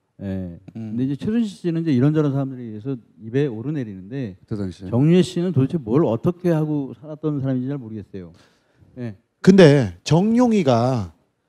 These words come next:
Speaker 4: 박지만의 비서실장이기도 하지만 정윤회 사람이기도 하죠.
Speaker 3: 그건 아실까요?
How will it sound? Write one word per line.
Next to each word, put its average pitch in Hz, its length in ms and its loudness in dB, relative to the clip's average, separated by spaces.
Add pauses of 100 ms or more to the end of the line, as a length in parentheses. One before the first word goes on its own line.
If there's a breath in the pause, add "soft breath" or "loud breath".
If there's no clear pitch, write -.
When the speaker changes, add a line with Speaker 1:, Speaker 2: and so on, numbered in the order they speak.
(580)
Speaker 4:
박지만의 240 540 4
비서실장이기도 180 840 2
하지만 156 320 -2
정윤회 214 440 2
사람이기도 175 500 -2
하죠. 180 240 -8 (400)
Speaker 3:
그건 135 500 0
아실까요? 117 540 -8